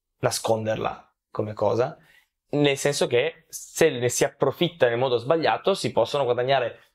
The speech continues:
tanti soldi alle spalle dell'inutilità. È molto complicato come concetto, rischio un po' di infilarmi in un ginepraio, però per farla il più semplice possibile, ehm, per le aziende l'investimento economico che si fa sui social è sempre inferiore a quello che si faceva facendosi le pubblicità in televisione ed è superiore il risultato,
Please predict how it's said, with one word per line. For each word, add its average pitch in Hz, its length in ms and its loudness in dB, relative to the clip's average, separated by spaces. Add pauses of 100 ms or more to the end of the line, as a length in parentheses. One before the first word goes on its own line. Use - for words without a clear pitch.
tanti 151 320 0
soldi 165 500 0
alle 131 320 0
spalle 151 1000 2 (640)
dell'inutilità. 120 1200 0 (580)
È - 80 2
molto 143 240 0
complicato 123 460 -2
come 110 140 -4
concetto, 110 420 -2
rischio 117 300 -2
un 113 60 0
po' 120 100 2
di 127 80 -2
infilarmi 117 340 -2
in 113 60 -6
un 113 60 -4
ginepraio, 110 500 0
però 139 200 2
per 127 140 -4
farla 123 260 0
il 120 80 -2
più 120 100 -12
semplice 127 360 -2
possibile, 110 540 0 (460)
ehm, 110 540 -2 (540)
per 151 200 4
le 147 120 2
aziende 160 420 2
l'investimento 139 600 0
economico 117 440 0
che 113 120 2
si 117 180 -6
fa 135 100 0
sui 123 160 -4
social 131 400 -2
è - 80 -2
sempre 147 300 0
inferiore 127 460 2
a - 20 -2
quello 113 180 0
che 117 80 0
si 113 120 -4
faceva 113 320 2
facendosi 110 360 -4
le 104 80 -2
pubblicità 104 380 -2
in 104 80 -4
televisione 104 580 -2
ed 131 160 0
è 131 40 0
superiore 127 480 2
il 113 40 0
risultato, 107 560 -4